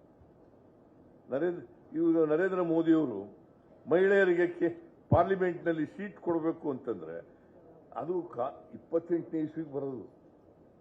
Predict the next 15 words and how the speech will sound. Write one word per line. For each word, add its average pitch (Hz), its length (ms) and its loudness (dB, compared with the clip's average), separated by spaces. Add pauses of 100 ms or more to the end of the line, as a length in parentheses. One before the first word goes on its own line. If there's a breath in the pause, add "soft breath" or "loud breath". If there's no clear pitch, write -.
(1700)
ಜಾರಿಗೆ, 131 400 -2 (1400)
ಸ-, - 520 -10
ಎರಡ್ 143 220 -4
ಸಾವಿರದ 147 220 2
ಇಪ್ಪತ್ತೆಂಟನೇ 139 720 -4
ಇಸ್ವಿಗೆ 123 320 -10
ಬರೋದು. 104 280 -12 (4000)
ಈಗ 180 140 -14
ಬರೋದು 220 280 0
ಈಗಲೇ 240 340 -6
ಮಾಡ್ಬಿಡೋಣಪ್ಪ, 151 640 -2 (180)
ಯಾಕೆ, 165 260 -12
ಏನ್ 160 320 -10 (300)
ಕಷ್ಟ 143 220 -10
ಏನಿತ್ತು? 170 400 -8